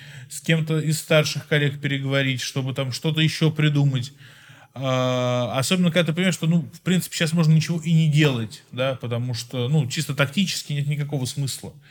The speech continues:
Э, какие-то активные действия, э, с точки зрения, там, взаимодействия со следствием, там, с надзорными органами осуществлять.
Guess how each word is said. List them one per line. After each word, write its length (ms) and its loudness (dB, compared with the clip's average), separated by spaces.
Э, 300 0
какие-то 340 0
активные 440 4
действия, 1040 2
э, 40 -8
с 40 -12
точки 180 -4
зрения, 280 0
там, 300 -8
взаимодействия 540 -2
со 60 -6
следствием, 500 0
там, 140 -4
с 60 -12
надзорными 500 0
органами 520 -2
осуществлять. 640 -4